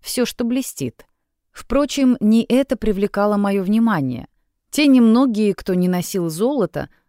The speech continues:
были одеты в тона основных драгоценных камней. И никто не был одет во что-то похожее на то, что выбрала для меня тетя Диди.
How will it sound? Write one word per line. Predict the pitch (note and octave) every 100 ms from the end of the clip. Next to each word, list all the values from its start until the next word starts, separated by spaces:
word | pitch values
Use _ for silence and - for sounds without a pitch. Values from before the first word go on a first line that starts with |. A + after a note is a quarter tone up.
| -
были | A3 D4+ C#4+ -
одеты | G#3 E3+ B3 C#4
в | A#3+
тона | G#3+ F3 F3 A3+
основных | G#3+ - E3+ D#3 E3+ A#3
драгоценных | G3 E3 D3 - D#3 D3 D#3
камней. | - G3+ G#3 D3 A2+ - _ _ _ _ _ _ _ -
И | A3
никто | A#3+ - D#4 E4+
не | D#4 B3 C#4
был | C#4+ -
одет | G#3 G3+ A#3 C#4 -
во | G#3 A3
что-то | - B3 A3+
похожее | G3 F#3+ B3 A3+ G#3 F3+
на | F3+ E3
то, | - D4 G#3+ - _
что | - - G3
выбрала | D#3+ G3+ A#3+ B3 G#3+
для | F3 F3
меня | E3+ D#3+ D3+ F#3
тетя | - D3 E3
Диди. | D#3 G3 F#3+ D#3+ B2